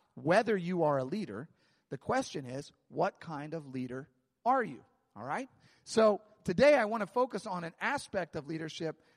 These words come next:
that is not a popular aspect of leadership. It's not something that we like to talk about. It's not something, um, that is fun or enjoyable for us to talk about as,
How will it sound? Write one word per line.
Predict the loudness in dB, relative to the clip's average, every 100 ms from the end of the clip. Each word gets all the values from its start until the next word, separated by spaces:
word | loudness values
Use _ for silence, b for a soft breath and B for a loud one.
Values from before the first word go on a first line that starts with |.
| b
that | -2 0 0 -2
is | -8
not | -4 -2 -2 -6 _ _ _ _ _ _ -4
a |
popular | 0 0 0 -2 0 2
aspect | 0 -2 -6 -8 -6
of | -8
leadership. | -6 -8 -8 -6
It's | -6
not | -4 -6 -4
something | -6 -4 -6 -8 b b -2
that | -2 -2
we |
like | -2 0 0
to | -4
talk | -4 -4 -2
about. | -2 -2 -2 -4 _ b b
It's | -14 -6
not | -6 -4
something, | -6 -6 -4 -6 -6 -10 b b b
um, | -4 -2 -2 -4 -4
that | -2 -2
is | -4 -8 -14
fun | -4 -2 -2
or | -2 -4
enjoyable | -4 0 2 2 0 -4
for | -2 2
us | 2 0
to |
talk | -2 0 0
about | 0 -2 -2 -2
as, | -2 -2 -8